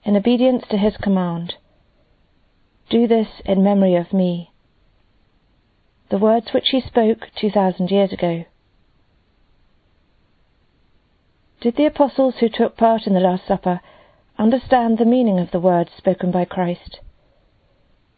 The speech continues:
Perhaps not. Those words would only be fully clear at the end of the Triduum Sacrum, the time from Thursday evening to Sunday morning. Those days embrace the Mysterium Paschale.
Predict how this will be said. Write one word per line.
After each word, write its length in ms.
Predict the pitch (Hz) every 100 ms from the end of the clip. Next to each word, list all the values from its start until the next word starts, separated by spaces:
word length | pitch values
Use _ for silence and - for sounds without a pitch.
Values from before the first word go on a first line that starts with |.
| _ -
Perhaps 360 | 214 226 - -
not. 380 | 240 190 - - - _ _ _ _ _ _ _ _ _ _ -
Those 300 | 208 220 233
words 320 | 226 233 -
would 140 | 233
only 240 | - 269 277
be 140 | 254
fully 320 | 226 269 262
clear 420 | 254 202 185 175 180
at 140 | 202 202
the 140 | -
end 200 | 240 240
of 80 | 233
the 80 | 233
Triduum 500 | - 247 240 233 233
Sacrum, 480 | 226 208 - 175 170 - _ _ _ _ _ _ _ _
the 80 | 196
time 360 | - 214 220
from 160 | 220 226
Thursday 420 | 220 233 233 247 233
evening 420 | 226 190 170 165 -
to 120 | 190
Sunday 320 | - 202 185
morning. 440 | 180 196 190 175 175 _ _ _ _ _ _ _ _ _ _ _ _ _ _ -
Those 240 | 196 208
days 300 | - 214 220 -
embrace 560 | 220 214 233 233 - - -
the 80 | 202
Mysterium 580 | 220 - 254 254 247
Paschale. 680 | 226 214 - 208 180 170 175